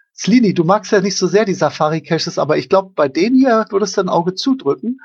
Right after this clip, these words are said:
Und zwar lauten, der eine, ähm, hat den O-C-Code O C eins zwei A B acht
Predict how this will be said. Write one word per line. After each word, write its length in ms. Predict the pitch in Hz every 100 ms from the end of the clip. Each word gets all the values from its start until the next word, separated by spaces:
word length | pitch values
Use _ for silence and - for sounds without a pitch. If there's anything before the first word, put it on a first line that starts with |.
| - - -
Und 160 | 156
zwar 300 | - 170 165
lauten, 500 | 165 170 185 175 175
der 220 | 170 151
eine, 560 | - 170 196 190 190 185
ähm, 540 | 156 156 160 156 139 - -
hat 180 | 160 - _ -
den 320 | 151 147 143
O-C-Code 680 | 143 139 - 185 180 170 -
O 140 | 196
C 440 | 214 - 196 190 185
eins 400 | - 160 185 185
zwei 400 | - 151 147 156 -
A 160 | 156 156
B 340 | - 135 131
acht 360 | - 269 -